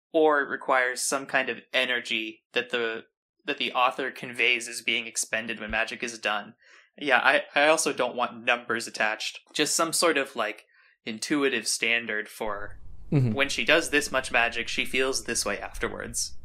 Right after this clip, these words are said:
Speaker 2: Right, yeah, yeah. Segueing into fake magic, I know that we've said that Lanny has a connection to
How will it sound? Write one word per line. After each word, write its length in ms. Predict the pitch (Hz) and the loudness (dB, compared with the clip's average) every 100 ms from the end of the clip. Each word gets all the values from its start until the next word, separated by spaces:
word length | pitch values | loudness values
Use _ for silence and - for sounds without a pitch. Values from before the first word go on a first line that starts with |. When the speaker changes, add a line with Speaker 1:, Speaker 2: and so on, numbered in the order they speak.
| - | -8
Speaker 2:
Right, 600 | 170 120 104 98 98 95 | -2 2 4 4 0 0
yeah, 380 | 127 135 120 113 | 4 6 6 4
yeah. 300 | 117 104 101 - _ _ - | 4 2 0 -10 _ _ -12
Segueing 760 | - - 220 254 262 233 214 185 | 2 6 8 8 6 8 6 4
into 1160 | 165 156 156 156 - - - 143 131 127 117 104 | 4 4 4 0 -4 -8 0 4 6 4 2 -2
fake 420 | - - 156 135 | 0 4 6 4
magic, 600 | 110 92 95 82 - - - | -2 -2 -2 -6 -6 -12 -4
I 80 | - | 4
know 300 | 147 165 160 147 | 10 12 12 10
that 260 | 139 - | 8 6
we've 200 | 131 127 | 6 6
said 220 | - 127 | 8 6
that 140 | 113 101 | 6 2
Lanny 340 | 113 123 117 | 2 2 0
has 760 | 107 113 104 104 104 - - - - | 0 2 2 2 0 -2 -4 -4 -2
a 160 | 117 107 | 0 0
connection 560 | 123 107 - 113 101 98 | 2 0 0 0 0 0
to 400 | 110 101 98 | 2 2 0